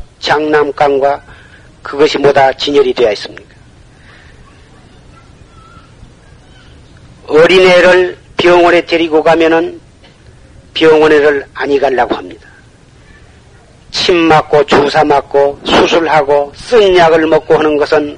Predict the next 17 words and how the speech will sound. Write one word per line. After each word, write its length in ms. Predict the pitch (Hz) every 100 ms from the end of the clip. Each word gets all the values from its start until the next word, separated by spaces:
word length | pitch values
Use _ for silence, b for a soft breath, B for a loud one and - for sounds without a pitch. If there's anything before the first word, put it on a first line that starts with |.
| -
어린애에게는 1080 | - 156 170 175 359 370 349 370 381 392 392 - -
대단히 840 | - 185 214 226 247 240 247 247 - b b
견디기 500 | - 185 185 180 175
어려운 560 | 180 170 175 175 175 180 -
무서운 520 | 151 151 170 165 165 160
존재들입니다. 800 | 160 147 143 123 - - - - - - b b b b b b b b b _ - _ - _ _ _ _ - -
어린애를 680 | 170 175 381 381 381 392 359
병원에 460 | - 381 381 381 359
데리고 380 | 185 180 175 175
가서 440 | 180 185 180 185 _ _ -
맨 320 | 165 180 190 -
처음에 600 | - 190 180 185 185 - _ _ _ - _ - - - - - _ -
진찰실로 760 | - 165 160 - 151 165 160 156
데리고 340 | 151 147 147
가는 240 | 147 147 143
게 120 | 147
아니라 440 | 143 139 143 147